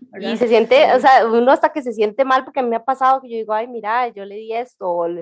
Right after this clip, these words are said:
Speaker 2: o tal vez no era tan simbólico, tan
Speaker 1: Ujú.
Speaker 2: importante, no sé, ¿verdad?
Speaker 1: Ujú.
Speaker 2: Hasta uno mismo
Speaker 1: Ujú.
Speaker 2: se,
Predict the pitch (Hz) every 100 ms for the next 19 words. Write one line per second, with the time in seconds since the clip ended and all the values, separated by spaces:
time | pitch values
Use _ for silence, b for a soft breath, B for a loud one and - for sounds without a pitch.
0 | 170 _ _ _ 202 202 196 196 196 196
1 | - 180 180 185 226 226 240 247 262 247
2 | 220 220 196 202 240 254 233 220 208 180
3 | - 262 - 233 302 262 208 254 247 233
4 | 208 202 240 262 285 285 294 302 254 170